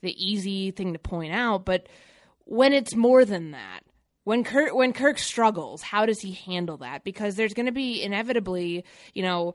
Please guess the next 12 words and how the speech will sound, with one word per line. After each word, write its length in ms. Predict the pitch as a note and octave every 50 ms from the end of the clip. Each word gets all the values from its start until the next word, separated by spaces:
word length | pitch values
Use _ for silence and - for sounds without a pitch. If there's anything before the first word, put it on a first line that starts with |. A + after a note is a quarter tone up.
| - - _ _
some 260 | - - - G#3 G#3
red 200 | F#3 F3 F#3 F3+
zone 180 | F3 G#3 G3 G3
interceptions. 800 | G3 F#3+ G3+ G#3 G3 - G#3 A#3 - - - F3 F#2 G2 - -
I 20 |
mean, 140 | F3+ F3+ F3
that's 200 | F3 F3+ F3 -
been, 400 | - G#3+ A3+ A#3+ A#3+ A#3 G#3+ G3+ - _ _ _ _ _ _
you 80 | G3 G3
know, 80 | G3+ -
you 100 | G#3+ A3
don't 220 | A#3 C4 C#4